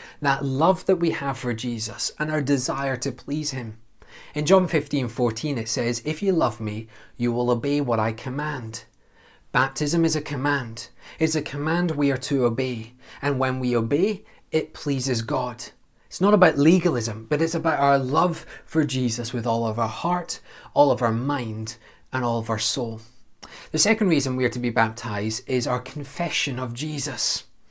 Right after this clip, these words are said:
In the book Believe and Be Baptized, written by Victor Jack, baptism is described as an outward sign of an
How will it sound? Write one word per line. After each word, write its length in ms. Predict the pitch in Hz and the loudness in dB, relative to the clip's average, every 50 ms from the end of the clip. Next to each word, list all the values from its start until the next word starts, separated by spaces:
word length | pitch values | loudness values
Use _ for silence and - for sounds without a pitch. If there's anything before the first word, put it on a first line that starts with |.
| - - - - - - | -18 -18 -18 -18 -6 0
In 120 | 160 170 | 2 4
the 80 | 165 160 | 4 4
book 340 | 165 202 208 - - - | 6 4 4 2 2 -2
Believe 420 | 143 151 139 139 156 170 170 170 165 - | -2 -2 0 2 2 2 2 0 0 0
and 220 | 143 143 135 127 | 0 0 0 0
Be 100 | 123 127 | -2 -4
Baptized, 640 | 123 120 131 120 120 - - - 135 127 113 110 113 | -2 0 0 -2 -2 -4 -8 -8 -6 -4 -2 -2 0
written 420 | 123 160 165 - - 165 143 131 113 | 0 0 0 0 0 -2 -4 -2 0
by 220 | 135 120 120 113 | 0 2 2 0
Victor 380 | 110 - 175 165 - - 139 123 | 0 0 -2 -2 0 0 -2 -2
Jack, 480 | 113 - 131 113 107 - - - - - - - - - - 147 | -2 -4 -6 -6 -6 -8 -12 -18 -20 -18 -20 -20 -20 -14 0 4
baptism 500 | 160 170 170 - - 175 165 165 160 147 | 4 4 4 4 2 2 2 4 4 2
is 140 | 131 113 | 2 0
described 520 | - 139 127 - - - 131 127 127 113 120 | 0 -2 -2 -2 -4 -4 -2 -2 -2 -2 -2
as 140 | 127 120 139 | -2 0 0
an 220 | 139 143 165 - - - | 0 -2 -2 -2 0 2
outward 440 | 190 202 214 202 185 165 165 - | 2 2 2 0 2 2 4 4
sign 520 | - - - - 131 117 110 107 104 104 - - - - - - - | 4 0 -2 -2 -4 -6 -8 -10 -12 -14 -16 -18 -20 -20 -20 -4 0
of 180 | - 151 - 147 | 0 0 2 2
an 160 | 147 147 143 | 0 0 -2